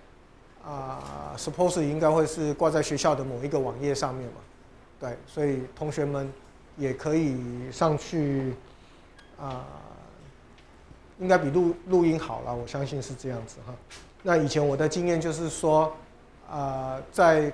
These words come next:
考试前呢，这个，啊，同学们去 download 的频率会高的很多，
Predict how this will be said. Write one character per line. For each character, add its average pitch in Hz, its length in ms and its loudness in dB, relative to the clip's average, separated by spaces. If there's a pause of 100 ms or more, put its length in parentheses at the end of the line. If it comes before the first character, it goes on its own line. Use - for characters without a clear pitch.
考 - 180 2
试 226 180 4
前 151 280 2
呢， 156 200 0 (440)
这 185 120 -4
个， 139 480 0 (160)
啊， 135 460 -6 (160)
同 160 140 -2
学 160 100 0
们 147 180 0
去 175 120 -6
download 156 420 0
的 127 400 -6 (240)
频 139 180 -8
率 151 120 2
会 143 160 -2
高 139 200 0
的 139 80 -2
很 117 180 -6
多， 127 280 -6